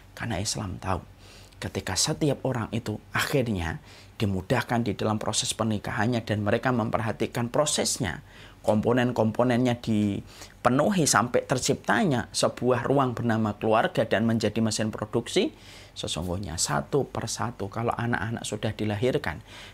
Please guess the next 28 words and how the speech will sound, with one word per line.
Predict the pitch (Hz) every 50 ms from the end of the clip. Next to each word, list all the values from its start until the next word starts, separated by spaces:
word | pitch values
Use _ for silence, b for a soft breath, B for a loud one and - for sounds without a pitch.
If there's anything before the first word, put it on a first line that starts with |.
| B - -
dari | 117 113 113
sebuah | 123 - 123 - - 180 190 156 - -
pernikahan | 131 131 117 - 127 117 - 131 123
yang | 120 104 110
terjaga, | 107 98 101 110 - - 98 87 - - 98 95 104 - -
dari | 107 110 123
semua | 123 - - 139 160 190 214 175
prosedur | 151 - - 131 - 123 - - 135 117
yang | 120 107 104
terjaga | - 104 107 - - 110 107 - 123 113 -
ketika | 117 113 - 123 117 - - -
orang | 117 120 117 120 113
tuanya | 117 113 120 131 127
menikah | 127 127 127 131 - 151 117 -
dengan | - 110 113 110
cara | 117 - 117 113 113
yang | 104 104 92 98 104
benar, | - - 95 101 107 123 - - B B B B B B B B B B B B B B B - -
berarti | - - 87 85 - 117 113 110
sebentar | - - - - - 135 123 104 98 101 78
lagi | 82 82 85 87 - - 82
dari | - - 139 147 156 165 175 180
sebuah | 165 - 156 - - - 135 131 -
pernikahan | - 123 123 113 110 - 113 107 - 110 113 110
yang | 95 104 104
benar, | - 104 107 110 113 113 110 110 107 107
yang | 104 101 87 92
syar'i, | - - - 110 113 117 117 - - 117 117 110 117